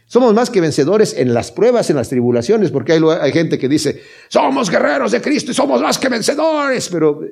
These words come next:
¿vencedores en qué? ¿Que le vamos a pisar la cabeza al diablo? No,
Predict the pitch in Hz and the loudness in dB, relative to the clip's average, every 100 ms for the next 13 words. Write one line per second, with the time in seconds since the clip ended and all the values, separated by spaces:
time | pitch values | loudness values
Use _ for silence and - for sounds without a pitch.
0 | 160 185 135 135 135 160 226 - 151 123 | -14 -12 -4 -4 0 0 0 0 -2 -2
1 | 175 104 - - 180 202 226 202 - 190 | -4 -4 -6 -2 0 0 0 -2 -2 -2
2 | 233 226 190 240 214 214 226 240 160 - | -2 -2 0 0 0 2 2 0 -4 -10
3 | - - - 381 392 330 339 330 254 127 | -16 -20 -20 -18 -8 -4 0 2 2 0
4 | - | -6